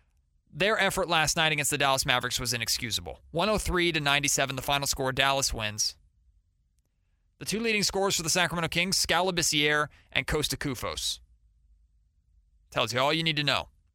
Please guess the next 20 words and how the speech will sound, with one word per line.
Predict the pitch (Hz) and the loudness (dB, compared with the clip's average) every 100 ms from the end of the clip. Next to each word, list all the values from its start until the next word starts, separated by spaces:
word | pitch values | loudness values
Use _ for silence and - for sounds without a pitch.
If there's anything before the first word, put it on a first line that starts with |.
| _ _ _ _ _ _ _ _ _ _ _ _ _ - | _ _ _ _ _ _ _ _ _ _ _ _ _ -8
The | - | -2
Sacramento | 190 180 190 | -2 -2 -4
Kings | 180 196 | -2 -2
shot | - 151 | 0 -2
forty | - 185 208 233 | -4 -4 -2 -2
percent | - 175 - 180 | -2 -2 -2 -2
from | 175 | -4
the | 156 | -6
field, | 180 180 170 - - - | -2 -2 -2 -8 -20 -8
twenty-six | - 208 220 190 - 214 - | -4 -2 -2 0 -2 -2 -4
percent | 165 - 160 151 - - _ _ _ _ _ _ _ | -4 -2 0 0 -4 -20 _ _ _ _ _ _ _
from | 160 156 | -4 -2
three-point | 165 165 170 160 127 | 0 2 2 2 2
range. | 131 90 82 - | 2 0 0 0
But | 151 | 2
that | 190 202 | 2 2
wasn't | 180 175 | 0 2
the | |
bad | 175 190 160 | 4 2 2
part. | 123 101 | 2 0